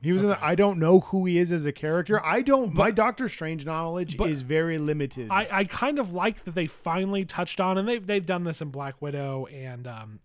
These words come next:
Speaker 2: uh, not even Black Widow, but a little bit in Black Widow, but Hawkeye. Um, Hawkeye is where they really did it, where they, they touched more on it. A, they were like, "Hey,"
Speaker 1: Oh, God,
Speaker 2: I, I
Speaker 1: when
Speaker 2: love,
Speaker 1: he spilled,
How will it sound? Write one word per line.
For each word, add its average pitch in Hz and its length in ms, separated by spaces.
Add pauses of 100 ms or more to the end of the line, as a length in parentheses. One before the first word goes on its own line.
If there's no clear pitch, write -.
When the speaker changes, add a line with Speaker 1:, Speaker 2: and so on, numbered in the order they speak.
Speaker 2:
uh, 127 220
not 175 160
even 147 140
Black 110 200
Widow, 107 160
but 104 200 (320)
a 175 40
little 208 160
bit 196 120
in 185 60
Black 170 180
Widow, 165 140
but 131 120
Hawkeye. - 500 (480)
Um, 123 360 (400)
Hawkeye 208 320
is 156 80
where 160 100
they 147 80
really 139 300
did 104 180
it, 101 140 (100)
where 147 160
they, 135 240
they 139 220
touched 190 360
more 170 240
on 170 200
it. 170 200
A, 139 200 (960)
they 190 180
were 202 140
like, 180 420 (200)
"Hey," 226 440
Speaker 1:
Oh, 208 240
God, 160 240
Speaker 2:
I, 202 120
I 202 80
Speaker 1:
when 233 100
Speaker 2:
love, 254 160
Speaker 1:
he 202 160
spilled, 180 160